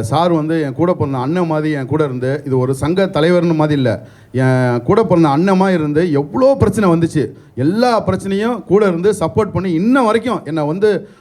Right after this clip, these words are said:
அஹ், இதை எப்படியாவது நல்லபடியா கொண்டாந்து, கொண்டாந்து என்னை முழு மூச்சா என்னை வீட்டுல ஒருத்தர் மாதிரி என்னை இன்ன வரைக்கும்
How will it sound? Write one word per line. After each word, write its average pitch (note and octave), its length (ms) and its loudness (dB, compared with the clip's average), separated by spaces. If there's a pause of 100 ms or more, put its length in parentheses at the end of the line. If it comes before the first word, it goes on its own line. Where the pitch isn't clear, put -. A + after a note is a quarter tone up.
(140)
அஹ், D3 260 -4
இதை D3 160 0
எப்படியாவது G3 380 2
நல்லபடியா F#3+ 380 0
கொண்டாந்து, F#3 280 -2
கொண்டாந்து F#3+ 400 -4
என்னை E3 200 -2
முழு F#3 240 0
மூச்சா F#3+ 480 -2
என்னை D3 240 -6
வீட்டுல G#3+ 340 0
ஒருத்தர் E3 240 -2
மாதிரி G3 240 2
என்னை E3+ 160 0
இன்ன F3+ 180 0
வரைக்கும் F#3 340 0